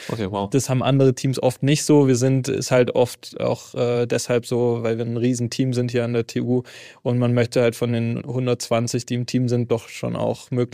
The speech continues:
Speaker 2: vielen ermöglichen,
Speaker 1: Ja.
Speaker 2: mitzugehen. Und wir haben die Zeit gut genutzt und den anderen Teams auch mal unter die Arme gegriffen. Natürlich haben die anderen Teams uns auch geholfen. Hier und da kam auch vor.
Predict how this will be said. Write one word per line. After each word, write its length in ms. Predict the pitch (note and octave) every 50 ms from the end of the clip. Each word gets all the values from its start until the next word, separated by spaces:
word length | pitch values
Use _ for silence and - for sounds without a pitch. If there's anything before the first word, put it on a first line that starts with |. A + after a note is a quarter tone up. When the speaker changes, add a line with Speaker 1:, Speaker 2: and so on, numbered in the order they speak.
| B2 - -
Speaker 2:
vielen 180 | - B2 A#2 A2+
ermöglichen, 460 | A2 A2+ A#2 A#2 A#2 - A#2+ - G#2
Speaker 1:
Ja. 80 | F#2+
Speaker 2:
mitzugehen. 520 | A#2+ A#2+ - - C3 A#2+ A#2+ B2 B2+ B2+ B2+ - - - - - - - - - _ _ -
Und 160 | C3+ B2+ A#2
wir 80 | B2 B2
haben 140 | B2 B2+
die 100 | B2 A#2
Zeit 460 | - - C3 B2 B2 A#2+ - - - -
gut 180 | C3+ C#3 B2+ -
genutzt 380 | C3 A#2 B2 C3 C3 - - -
und 120 | B2 A#2
den 120 | A#2+ A#2 -
anderen 280 | - A#2+ B2 B2 A#2+
Teams 240 | A#2 - B2+ A#2+ A2
auch 220 | - A2+ B2 B2 C3+
mal 260 | C3+ B2 B2 B2 A#2+
unter 380 | - - - D3 C3+ A#2+ B2+
die 100 | B2+ -
Arme 260 | - B2 C#3 D3 C#3+ C3
gegriffen. 480 | C3 C3 B2 - C3+ C3 - - C3+ B2+
Natürlich 440 | A#2+ A2+ - C#3+ C#3 C3 B2 -
haben 140 | C3+ B2 B2+
die 80 | B2 A2+
anderen 260 | A#2+ B2+ B2+ A#2+ A#2
Teams 220 | - B2+ B2 A2+
uns 120 | A#2 A2 -
auch 240 | - A2 A#2+ - -
geholfen. 460 | C#3+ A#2+ A#2+ B2+ B2 B2 - C#3+ B2+
Hier 180 | A#2+ B2 B2+
und 200 | B2+ B2 B2 -
da 240 | A#2 A#2 B2 B2 A#2+
kam 260 | A#2+ - A2+ A2 G#2+
auch 160 | - - A#2 -
vor. 320 | - - B2+ B2 B2